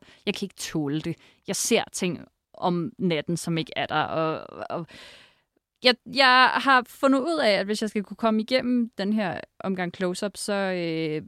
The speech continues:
bliver jeg nødt til ikke at stå for meget i vejen for jer tos gode dynamik, fordi Claus, du er nok et af de største horrormennesker, jeg, jeg kender. Du har skrevet speciale om,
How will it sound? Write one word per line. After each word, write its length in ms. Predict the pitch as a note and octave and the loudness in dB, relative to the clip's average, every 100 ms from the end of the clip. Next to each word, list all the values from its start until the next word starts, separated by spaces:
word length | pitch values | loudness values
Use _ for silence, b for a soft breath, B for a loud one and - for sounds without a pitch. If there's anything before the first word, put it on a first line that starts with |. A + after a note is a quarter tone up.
| - F3 _ - | -12 -16 _ 0
bliver 180 | A3+ G#3 | 6 6
jeg 80 | G#3 | 6
nødt 220 | A#3 A3 | 2 2
til 260 | B3+ G#3+ A#3+ | -2 -2 -2
ikke 220 | B3 - | -4 -2
at 100 | A3+ | -2
stå 140 | G#3 | -2
for 120 | G3+ | -2
meget 280 | G3 F#3 A3 | 0 2 4
i 100 | F#3 - | 2 2
vejen 260 | G#3+ A#3+ | 0 2
for 120 | A3+ F#3+ | 0 0
jer 240 | F#3+ G#3 | 2 2
tos 340 | - B3+ G#3+ | 0 -4 -4
gode 220 | - A3 A3+ | 0 0 2
dynamik, 380 | G#3 F#3+ F#3+ G#3+ | 0 2 0 -2
fordi 300 | - F#3 F#3+ - | -6 -8 -8 -4
Claus, 380 | B3 A#3 - - | 2 2 0 -6
du 160 | A#3 | -4
er 120 | F3 | -4
nok 180 | F3+ F#3+ - | -2 -4 -6
et 200 | - G3 | -6 -4
af 100 | F#3+ | -4
de 240 | F#3+ F3+ E3 | -6 -8 -8
største 380 | - G3 - G3+ - | -8 -6 -4 -4 -2
horrormennesker, 540 | F#3 G3 G3 E3+ - | -2 0 -2 -4 -6
jeg, 360 | F3 D#3+ F3 - - - | -6 -6 -6 -10 -12 -10
jeg 140 | F#3+ | -8
kender. 300 | - F3+ F#3+ | -4 -4 -4
Du 180 | F3+ F#3 | -4 -4
har 80 | F3+ | -4
skrevet 360 | - F#3 F3 | -4 -6 -6
speciale 800 | - - F#3 - A3 F#3 G#3 C4+ - b b b b | -8 -6 -6 -2 0 0 -2 -4 -8 b b b b
om, 360 | - F3 E3+ C#3 | -2 0 0 -6